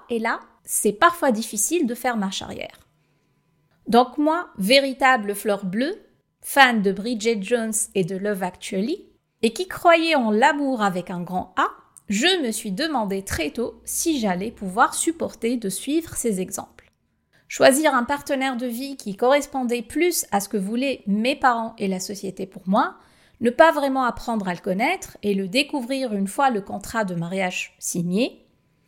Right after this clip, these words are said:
je sentais que j'en étais pas capable. En plus, cette pression de l'âge qu'on subissait en tant que jeune femme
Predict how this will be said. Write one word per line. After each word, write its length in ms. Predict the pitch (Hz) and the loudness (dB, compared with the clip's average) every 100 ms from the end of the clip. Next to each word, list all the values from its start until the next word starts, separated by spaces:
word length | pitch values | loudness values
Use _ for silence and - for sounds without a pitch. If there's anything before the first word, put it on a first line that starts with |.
| - - _ _ - | -10 -10 _ _ -12
je 100 | - | -2
sentais 380 | 233 226 359 | 0 2 0
que 300 | 359 214 202 | 2 0 2
j'en 240 | 190 214 185 | -2 -4 -4
étais 220 | 254 220 | -2 -2
pas 160 | - 320 | 0 0
capable. 460 | 220 220 - - - - - _ _ _ _ _ _ _ _ | -2 -10 -14 -16 -20 -20 -20 _ _ _ _ _ _ _ _
En 140 | 196 196 | -2 -2
plus, 520 | 294 440 - - - _ _ _ _ _ - | 4 4 2 -4 -12 _ _ _ _ _ -6
cette 220 | 220 208 | -4 -2
pression 380 | - 220 233 202 | -2 -2 0 -2
de 100 | 185 | 0
l'âge 460 | 214 349 381 - | 6 6 4 -4
qu'on 100 | 226 | -8
subissait 560 | 196 208 175 - 208 214 | -8 -6 -6 -4 0 0
en 120 | 180 | -2
tant 180 | - 180 | -6 -12
que 140 | 202 | -10
jeune 220 | 180 - | -10 -10
femme 180 | 185 294 | -2 0